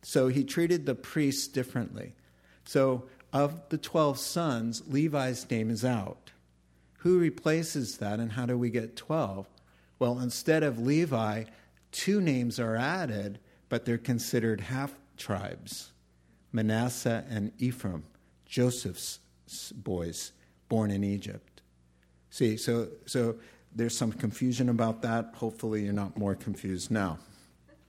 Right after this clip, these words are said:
All right, verses four B and five, just real quick. "These were the Israelites who came out of Egypt, the descendants of Reuben, the firstborn of Israel were," and here comes the list.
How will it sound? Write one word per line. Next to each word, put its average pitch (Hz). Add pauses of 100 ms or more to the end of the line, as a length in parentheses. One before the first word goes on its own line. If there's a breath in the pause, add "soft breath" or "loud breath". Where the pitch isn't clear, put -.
(600)
All 131
right, 123
verses 139
four 143
B 127
and 113
five, 135 (540 loud breath)
just -
real 131
quick. - (440 soft breath)
"These 196
were 185
the 160
Israelites 139
who 110
came 113
out 139
of 151
Egypt, 123
the 110
descendants 151
of 120
Reuben, 104 (280 soft breath)
the 104
firstborn 117
of 107
Israel 101
were," 190 (540 soft breath)
and 113
here 107
comes 104
the 113
list. 113